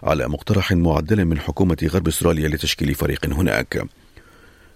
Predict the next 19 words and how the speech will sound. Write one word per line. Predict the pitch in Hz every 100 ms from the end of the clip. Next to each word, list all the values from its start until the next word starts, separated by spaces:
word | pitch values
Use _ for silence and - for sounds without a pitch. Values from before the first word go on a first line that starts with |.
| -
في | - 104
أسعار | 92 113
العملات، | 139 127 131 120
بلغ | 110
سعر | 104 110
صرف | 101 107 104
الدولار | 95 92
الأسترالي | 107 101 - 95 92 113
مقابل | 113 - 98 92
الدولار | 85 87 92
الأمريكي | 90 85 85 98
أربعة | 90 85 90 98
وستين | 90 - - 78
سنتاً | - 73 76 69
أمريكياً. | 69 - 58 50 55 57 131 _ - _ _ _ _ _ _ - - - - -
إلى | 64
درجات | - 67 80 -
الحرارة | - 90 82
المتوقعة | 78 90 - 90